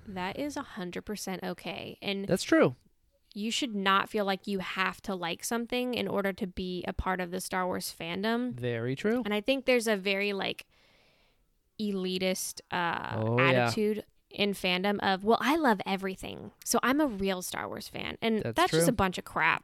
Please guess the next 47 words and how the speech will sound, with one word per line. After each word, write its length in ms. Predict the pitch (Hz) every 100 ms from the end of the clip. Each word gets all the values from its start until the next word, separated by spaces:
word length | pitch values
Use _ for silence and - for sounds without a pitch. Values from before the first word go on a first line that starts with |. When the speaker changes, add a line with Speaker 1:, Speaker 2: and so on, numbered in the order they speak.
| -
Speaker 1:
Let 100 | 226
me 60 |
tell 160 | 214 185
you 60 | 180
that 120 | 180
right 160 | 92 -
now. 220 | - -
Speaker 2:
Mm-hmm. 460 | 127 135 143 180
Speaker 1:
If 80 | 233
you 100 | 247
don't 160 | 359 240
like 240 | 190 208
something, 380 | - 277 285 285
that's 220 | 233 202
fine, 320 | - 190 185 190
and 120 | 190
you 80 | 196
shouldn't 360 | - 202 202
be 120 | 190 185
ashamed 360 | - 185 180
of 120 | 196
it. 200 | - - -
And 240 | - 196 190
Speaker 2:
True. 200 | 175 180 - - - _ _ _ -
Speaker 1:
you 100 | 240
know, 140 | 190
I 100 | 240
don't 140 | 294 254
think 180 | 269 262
you 60 |
need 100 | 247
to 60 | 214
go 120 | 214
out 160 | 214 208
there 160 | 214
and 220 | 196 190
blast 520 | - 180 190 208 208 202
it 80 |
every 200 | 190 190
five 220 | 190 190 190
seconds 300 | 202 196 202
that 100 | -
you 100 | 190
don't 180 | 190
like 200 | 185 185
this 180 | - -
thing. 460 | - 269 247 226